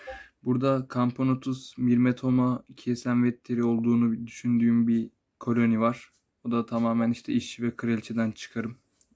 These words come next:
Ee, o şekilde bunların hep makro çekimleri yapılacak. En sağa gittiğimizde Hippoponera kolonisi var.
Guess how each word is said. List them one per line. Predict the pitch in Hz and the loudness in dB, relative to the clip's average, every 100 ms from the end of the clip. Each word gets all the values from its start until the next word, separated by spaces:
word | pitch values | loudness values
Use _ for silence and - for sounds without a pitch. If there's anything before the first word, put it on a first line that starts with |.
| _ | _
Ee, | - - - - - _ _ _ 262 - - - _ | -18 -16 -16 -20 -20 _ _ _ -20 -18 -20 -20 _
o | - 120 | -4 -4
şekilde | 135 123 - 123 143 147 _ _ _ _ _ 131 | -2 -4 -4 -4 -4 -6 _ _ _ _ _ -6
bunların | 127 131 127 131 | 0 2 2 2
hep | 131 | 0
makro | 127 120 - 120 | -2 -6 -6 -10
çekimleri | - - 120 120 123 | -10 -6 -2 0 0
yapılacak. | 120 127 123 131 139 139 - _ - - - - _ - | -2 -6 -6 -2 -4 -6 -20 _ -20 -20 -20 -20 _ -4
En | 131 127 | 2 2
sağa | - 139 135 | 2 0 0
gittiğimizde | 127 123 _ 135 139 135 131 147 147 - _ _ _ _ _ _ _ _ _ _ - | -4 -12 _ 0 2 2 0 0 -2 -8 _ _ _ _ _ _ _ _ _ _ -10
Hippoponera | 123 - 135 135 135 135 131 131 | -10 -2 -2 0 0 2 0 0
kolonisi | 135 131 127 127 135 | 0 2 2 0 -4
var. | 131 135 | -6 -6